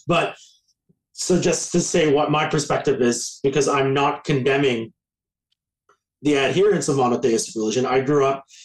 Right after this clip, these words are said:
in a family that was devoutly Zoroastrian and was extremely religious. So I do understand what that world is and what that experience is.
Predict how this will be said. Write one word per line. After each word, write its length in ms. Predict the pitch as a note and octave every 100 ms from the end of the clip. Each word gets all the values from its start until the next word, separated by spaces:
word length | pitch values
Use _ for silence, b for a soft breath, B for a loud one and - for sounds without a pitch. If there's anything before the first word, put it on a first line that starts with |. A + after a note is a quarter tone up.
| B
in 80 | C3+
a 60 | C3
family 300 | D3 C3+ C3+
that 120 | B2+
was 180 | B2 -
devoutly 920 | C#3 A2 C3+ C#3+ D3+ - C3+ B2 A2+
Zoroastrian 840 | A2 B2+ A#2 A2 G2+ - G#2+ G2 A2
and 140 | A#2
was 160 | B2 C3+
extremely 1000 | C3 - - - D#3 E3+ F3 D3+ C#3 A2+
religious. 600 | A2+ G2+ F#2+ F#2+ F#2 -
So 300 | B2 - - B B B _ - -
I 120 | C#3 C3+
do 200 | D#3+ D3
understand 520 | C3+ C3+ E3 C3+ B2+
what 140 | B2+
that 220 | B2+ B2
world 280 | A#2+ A#2 A2+
is 300 | B2+ F3+ -
and 260 | C3+ B2 A#2
what 160 | A#2+
that 140 | B2 B2
experience 680 | A2 - C3+ A#2+ A#2 A2+
is. 480 | B2+ C#3+ E3 - -